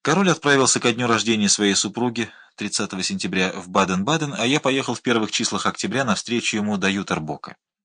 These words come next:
где, сидя в темноте на опрокинутой тачке, ожидал его на недостроенном вокзале, переполненном ремесленниками и пассажирами третьего класса.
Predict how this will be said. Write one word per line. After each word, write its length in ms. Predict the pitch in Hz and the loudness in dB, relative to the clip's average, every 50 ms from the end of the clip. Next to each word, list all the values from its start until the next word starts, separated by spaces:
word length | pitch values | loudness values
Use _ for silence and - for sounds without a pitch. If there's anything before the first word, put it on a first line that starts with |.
| _ _ _ | _ _ _
где, 260 | - - 82 - 92 85 | -10 -8 -2 -2 0 0
сидя 240 | - 107 101 92 | 0 0 0 0
в 60 | 87 - | -2 -2
темноте 460 | - 92 85 85 87 82 - 120 110 | -4 -2 0 0 -2 0 -2 -2 0
на 100 | 98 82 | 0 0
опрокинутой 540 | 78 82 82 80 - 92 85 80 - 85 - | 0 -2 -4 -4 -4 -4 -6 -4 -6 -8 -6
тачке, 440 | - 110 117 110 - - - - _ _ _ _ _ _ _ _ _ _ - - | -2 -2 -2 -2 -2 -4 -6 -14 _ _ _ _ _ _ _ _ _ _ -8 -4
ожидал 380 | 95 90 101 104 107 120 120 | -2 0 0 2 4 4 4
его 260 | 107 104 104 101 104 98 | 4 2 2 2 4 4
на 80 | 101 | 4
недостроенном 680 | 98 98 90 92 90 - - 101 98 92 87 87 85 85 | 4 4 4 4 2 0 0 2 2 2 2 0 0 0
вокзале, 400 | 87 82 82 107 123 127 113 101 | -2 -2 0 -2 -2 -2 -2 -2
переполненном 600 | - 90 87 85 - 110 113 110 101 87 85 82 | -2 -2 -2 -2 -2 -4 -2 0 0 -2 -2 -2
ремесленниками 760 | 82 85 180 - 113 - - 190 185 175 - 175 170 165 165 _ _ _ _ _ | -2 -2 -2 -2 -2 -4 -4 -4 -4 -4 -6 -6 -8 -8 -10 _ _ _ _ _
и 80 | - - | -14 -10
пассажирами 560 | - - - - 180 - - - 98 85 80 | -8 -6 -2 -2 0 0 0 0 0 -2 -4
третьего 380 | - - 82 - - 160 160 | -4 -6 -6 -6 -6 -10 -10
класса. 460 | - - 147 147 151 - - - - | -12 -12 -14 -10 -6 -6 -6 -6 -8